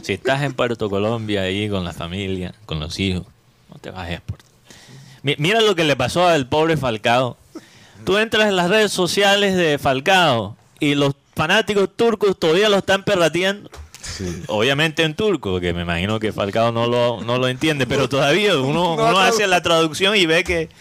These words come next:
Speaker 1: que lo-, los fanáticos de, de Galatasaray todavía odian a Falcao.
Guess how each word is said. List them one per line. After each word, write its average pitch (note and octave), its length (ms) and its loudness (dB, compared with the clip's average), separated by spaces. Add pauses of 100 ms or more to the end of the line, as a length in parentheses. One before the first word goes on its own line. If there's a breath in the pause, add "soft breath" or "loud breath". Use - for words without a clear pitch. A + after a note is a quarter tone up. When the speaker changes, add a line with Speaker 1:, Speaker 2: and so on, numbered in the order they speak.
(520 loud breath)
Speaker 1:
que C#3 160 2
lo-, C#3+ 180 0
los C3+ 220 0
fanáticos E3+ 580 0
de, C#3+ 300 0
de C3 200 0
Galatasaray C3 840 2
todavía D#3+ 640 2
odian A3 340 2
a F#3 60 2
Falcao. F3+ 560 -2